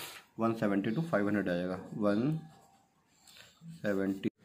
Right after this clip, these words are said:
ये हो गया वन लाख सेवेंटी टू थाउजेंड फ़ाइव हंड्रेड रुपीज़, ठीक है। इसका भी वही आ जाएगा सेम,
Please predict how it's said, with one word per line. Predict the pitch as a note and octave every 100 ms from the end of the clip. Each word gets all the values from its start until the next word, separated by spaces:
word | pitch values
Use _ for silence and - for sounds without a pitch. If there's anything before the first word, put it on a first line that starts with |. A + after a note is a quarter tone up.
| - - - - -
ये |
हो | C3
गया | B2+
वन | A#2 A#2+
लाख | A#2 C3+
सेवेंटी | - B2 A2 A2 A2 A2
टू | B2
थाउजेंड | A#2 G#2+ G#2+ E3+
फ़ाइव | - A2 G#2+
हंड्रेड | G2+ G2+
रुपीज़, | G2+ F#2 G#2+ - -
ठीक | D#3
है। | F3 - - - - - - - - - - - - - - -
इसका | B2 -
भी | A#2+
वही | B2 A#2+
आ | B2
जाएगा | A#2+ A#2+
सेम, | A#2+ A#2+